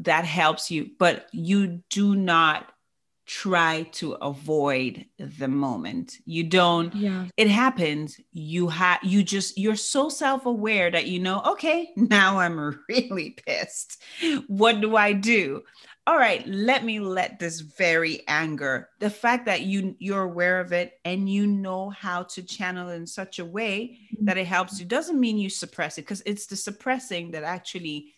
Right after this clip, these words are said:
Speaker 1: causes that built up, pent up anger, pent up fear,
Speaker 2: Mm-hmm.
Speaker 1: pent up, um, withdrawal, whatever it is. It just, just let your go-, self go through it, because as you, and, and I know it's so easy to say, it's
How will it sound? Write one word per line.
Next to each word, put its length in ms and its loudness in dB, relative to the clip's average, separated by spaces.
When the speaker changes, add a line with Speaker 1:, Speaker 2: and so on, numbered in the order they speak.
Speaker 1:
causes 640 -2
that 360 0
built 360 4
up, 200 0
pent 280 -4
up 200 -6
anger, 480 0
pent 360 -2
up 140 -4
fear, 760 0
Speaker 2:
Mm-hmm. 120 2
Speaker 1:
pent 320 2
up, 340 0
um, 260 0
withdrawal, 880 4
whatever 460 2
it 120 -4
is. 380 -6
It 140 -10
just, 360 -6
just 240 -4
let 240 4
your 120 2
go-, 360 -2
self 440 -2
go 200 0
through 460 -2
it, 180 -8
because 240 -6
as 300 0
you, 180 -2
and, 300 -4
and 160 -2
I 80 -2
know 220 -2
it's 160 -6
so 500 0
easy 360 0
to 120 -12
say, 140 -8
it's 260 -6